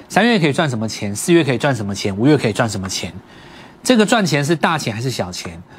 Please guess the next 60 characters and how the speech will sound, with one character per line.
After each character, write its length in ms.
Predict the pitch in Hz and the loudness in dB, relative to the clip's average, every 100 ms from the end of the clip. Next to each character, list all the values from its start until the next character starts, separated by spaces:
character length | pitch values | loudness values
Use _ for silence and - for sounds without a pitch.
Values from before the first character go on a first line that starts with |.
| - - | -8 2
我 120 | 214 | 2
手 180 | 175 147 | 4 2
中 100 | 190 | 2
的 80 | |
三 200 | 151 175 | 2 0
百 120 | 147 127 | 2 2
万 180 | 139 | 0
有 120 | 117 104 | 0 -2
没 80 | |
有 100 | 131 | -2
机 140 | 117 127 | 0 0
会 120 | 139 | 2
翻 180 | 127 123 | 0 0
到 160 | 131 | 2
六 180 | 127 185 | 4 4
百 160 | 120 98 | 2 -2
万？ 200 | 110 95 - - - - | -4 -4 -10 -20 -20 -6
我 160 | 135 135 | 0 2
的 100 | 151 | 2
一 80 | 196 | 0
千 220 | - 185 | 2 2
万 160 | 180 127 | 2 0
有 80 | |
没 80 | 120 | 0
有 60 | 135 | 0
机 120 | 143 | 2
会 60 | 135 | 2
翻 160 | 131 | 2
到 100 | 131 | 0
两 220 | 113 95 | -2 -4
千 220 | 98 131 127 | -4 -2 0
万？ 100 | 123 | 0
我 40 | |
们 80 | 104 | -2
来 60 | 107 | -4
谈 140 | 113 | -2
论 100 | 117 | -2
这 80 | 120 | 0
个 80 | 113 | 0
问 120 | 113 | -2
题 200 | 110 95 85 | -4 -10 -12
嘛， 100 | - - | -8 -6
对 80 | 113 | -4
不 60 | 101 | -4
对？ 200 | 104 98 - - - | -4 -6 -10 -14 -4
首 120 | - 143 | 2 4
先 220 | 233 220 | 6 4
第 140 | 220 | 4
一 40 | 185 | 2
点， 180 | 120 | 0
你 60 | 110 | 0
要 100 | 143 | 0
知 160 | 139 127 | 0 0
道， 240 | 127 - - _ _ _ - - - | 0 0 -6 _ _ _ -20 -10 -2
大 140 | 185 | 0
盘 200 | 143 131 | 0 -2
跌 180 | 127 123 | -2 -2
这 80 | 131 | 0
么 100 | 117 | -2
深， 320 | - 104 | -4 -6